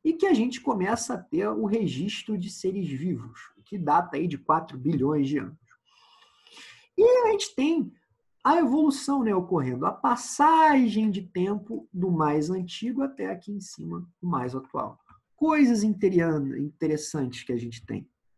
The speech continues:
Principalmente aqui, ó, o cambriano,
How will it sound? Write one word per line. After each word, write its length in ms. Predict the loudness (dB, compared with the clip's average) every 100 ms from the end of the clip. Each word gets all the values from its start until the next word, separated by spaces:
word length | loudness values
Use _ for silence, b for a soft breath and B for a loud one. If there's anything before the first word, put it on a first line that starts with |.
| _ _ _ _ _ _ _ -20 _ _
Principalmente 600 | 0 0 0 -2 0 -2
aqui, 200 | -4 -6
ó, 140 | -8 -8 b b b b
o 120 | -12
cambriano, 760 | -4 -2 2 4 4 4 -2 -8